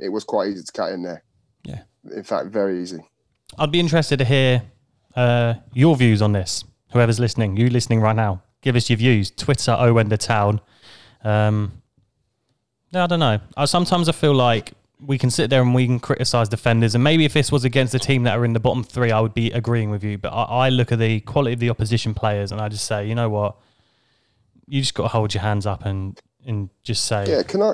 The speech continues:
Speaker 1: can I just say as well, I'm not upset in any, in any way that we lost three nil. I'm,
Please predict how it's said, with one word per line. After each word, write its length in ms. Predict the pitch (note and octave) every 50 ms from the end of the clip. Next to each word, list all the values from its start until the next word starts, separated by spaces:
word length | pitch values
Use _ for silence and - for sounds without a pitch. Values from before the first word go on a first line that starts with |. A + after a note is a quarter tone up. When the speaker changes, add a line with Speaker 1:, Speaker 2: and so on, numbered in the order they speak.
| - - _
Speaker 1:
can 140 | - A3 G#3+
I 100 | A3 A3
just 140 | G#3+ G3 -
say 100 | A3 F3+
as 160 | B2+ G#2 D3+
well, 140 | D#3 C3+ A#2
I'm 160 | A2 A#2+ E3+
not 140 | F#3+ - -
upset 300 | - - - - E3+ C3 A#2
in 40 | A#2+
any, 200 | B2 C3 B2+ A#2 - _ _
in 160 | - C#3 C#3+ C3+ - -
any 300 | D#3+ E3+ E3 D#3+ D#3 D3+
way 320 | C#3+ D#3 C#3+ B2 A2+ G#2
that 100 | G2+ E2
we 80 | A2+ A#2+
lost 240 | B2 A#2+ - -
three 220 | - - C#3+ B2 A#2+
nil. 260 | B2 B2 A2+ G#2 G#2
I'm, 220 | A2 B2+ C3 B2